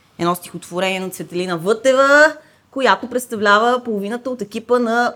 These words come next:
Viral стихове за секси драма. Аз съм другата половина и това е нашия втори подкаст,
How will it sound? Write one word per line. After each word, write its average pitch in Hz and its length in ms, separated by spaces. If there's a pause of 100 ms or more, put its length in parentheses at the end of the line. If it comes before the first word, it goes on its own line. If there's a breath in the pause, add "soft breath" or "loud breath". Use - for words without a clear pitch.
Viral 196 460
стихове 190 460
за 175 80
секси 175 440
драма. 262 460
Аз 214 180
съм 208 140
другата 196 340
половина 180 440
и 262 100
това 214 240
е 208 40
нашия 196 440
втори 185 440
подкаст, 277 680